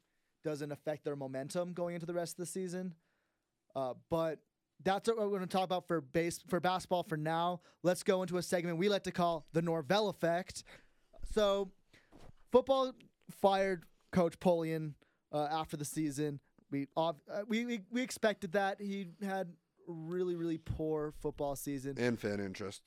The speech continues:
Speaker 1: And fan interest. So they brought in Arizona State's assistant coach, Jay Norvell. Uh,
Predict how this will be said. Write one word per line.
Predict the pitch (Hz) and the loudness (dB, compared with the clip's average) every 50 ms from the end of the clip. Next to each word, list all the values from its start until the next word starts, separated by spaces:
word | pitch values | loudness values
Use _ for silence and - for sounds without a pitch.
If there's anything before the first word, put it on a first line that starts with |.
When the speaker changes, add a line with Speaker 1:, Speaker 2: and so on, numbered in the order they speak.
| _ - | _ -6
Speaker 1:
And | 147 156 156 | -6 -4 -4
fan | - 170 165 160 151 | -2 -2 -2 -2 -2
interest. | 151 151 147 - 151 147 143 - - | -4 -4 -4 -2 -2 -2 -2 -2 -2
So | 175 165 160 160 160 160 - _ _ _ _ _ - | 0 0 0 0 -2 -4 -8 _ _ _ _ _ -2
they | 170 | -2
brought | 170 139 180 196 208 214 202 | 0 2 2 2 2 2 0
in | 202 196 196 190 185 165 165 _ _ - | 0 0 -2 -2 -4 -6 -10 _ _ -2
Arizona | 185 185 214 208 185 180 202 202 196 180 | 0 2 2 2 0 0 -2 0 -2 -4
State's | - - - 190 180 180 170 - - - - _ _ _ _ - | -4 -2 0 0 0 0 -2 -6 -8 -10 -12 _ _ _ _ -6
assistant | 165 156 - - 185 - - 185 180 175 | -4 -2 0 -2 -2 -2 -2 -6 -6 -2
coach, | - 180 165 165 160 - - | 0 0 0 0 -2 -4 -6
Jay | - 156 165 180 190 | -4 -2 -2 0 0
Norvell. | 185 180 175 170 156 151 156 147 147 147 147 156 - _ _ _ _ _ _ _ _ _ _ - | 0 0 -2 -2 0 -2 -2 -2 -2 -4 -6 -8 -12 _ _ _ _ _ _ _ _ _ _ -4
Uh, | 131 143 139 | -2 -2 -2